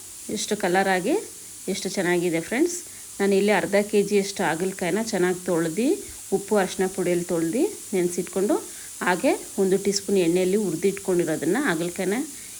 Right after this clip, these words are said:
ಇದರಲ್ಲಿ ಹಾಕಿ ಎಲ್ಲ ಚೆನ್ನಾಗಿ ಒಂದು ಹತ್ತು ನಿಮಿಷ ಮುಚ್ಚಿ ಇಡ್ತೀನಿ.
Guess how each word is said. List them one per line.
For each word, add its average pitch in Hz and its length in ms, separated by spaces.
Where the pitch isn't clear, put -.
ಇದರಲ್ಲಿ 196 340
ಹಾಕಿ 175 280
ಎಲ್ಲ 170 140
ಚೆನ್ನಾಗಿ 165 380
ಒಂದು 185 220
ಹತ್ತು 196 400
ನಿಮಿಷ 180 180
ಮುಚ್ಚಿ 185 340
ಇಡ್ತೀನಿ. 180 340